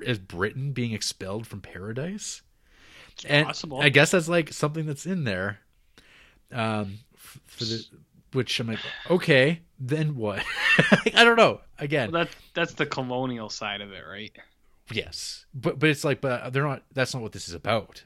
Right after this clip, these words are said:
Speaker 1: apparently. But it is.
Speaker 2: Mm.
Speaker 1: Clearly mentioning
Speaker 2: Yeah.
Speaker 1: this stuff. Um, so, yeah, and that, now, of course,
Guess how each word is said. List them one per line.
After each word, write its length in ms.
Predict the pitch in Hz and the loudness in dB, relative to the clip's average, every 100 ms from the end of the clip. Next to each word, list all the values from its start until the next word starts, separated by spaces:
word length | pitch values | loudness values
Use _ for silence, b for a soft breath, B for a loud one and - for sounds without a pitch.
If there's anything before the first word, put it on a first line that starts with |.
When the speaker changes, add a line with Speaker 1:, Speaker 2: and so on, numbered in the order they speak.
| - | -20
Speaker 1:
apparently. 600 | - 95 85 73 76 - | -8 -6 -6 -10 -16 -10
But 140 | 95 | -4
it 100 | 95 104 | -2 -2
is. 460 | 95 - - - _ _ _ - | -4 -8 -12 -12 _ _ _ -12
Speaker 2:
Mm. 420 | 151 165 165 160 | -8 -4 -4 -2
Speaker 1:
Clearly 1400 | 139 139 139 131 123 117 107 95 90 87 87 87 87 87 87 | 0 2 4 4 4 0 -2 -6 -8 -8 -8 -10 -10 -12 -6
mentioning 520 | 110 101 - 90 147 | -6 -6 -8 -8 -4
Speaker 2:
Yeah. 120 | 135 | -4
Speaker 1:
this 160 | 113 - | -4 -6
stuff. 300 | - 90 87 B B B B - | -8 -10 -12 B B B B -6
Um, 540 | 117 113 110 107 98 - _ _ _ _ _ _ _ _ _ | 0 2 0 -4 -12 -18 _ _ _ _ _ _ _ _ _
so, 760 | - 131 120 117 117 110 107 104 - _ _ _ _ _ _ _ - | -6 0 2 2 2 2 2 0 -4 _ _ _ _ _ _ _ -14
yeah, 160 | 90 | -12
and 100 | 87 | -10
that, 120 | 110 | -8
now, 360 | 135 147 151 139 | -2 0 0 0
of 80 | 127 | -2
course, 380 | 113 101 - | -4 -4 -6